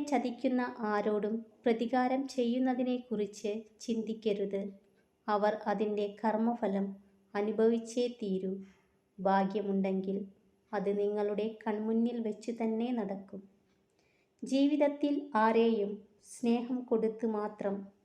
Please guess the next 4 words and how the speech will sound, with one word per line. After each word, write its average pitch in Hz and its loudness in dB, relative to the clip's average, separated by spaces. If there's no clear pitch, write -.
വഞ്ചിക്കരുത്. 196 -4
ഭക്തരെ, 202 0
യോഗമില്ലെന്നു 233 4
കരുതി 226 0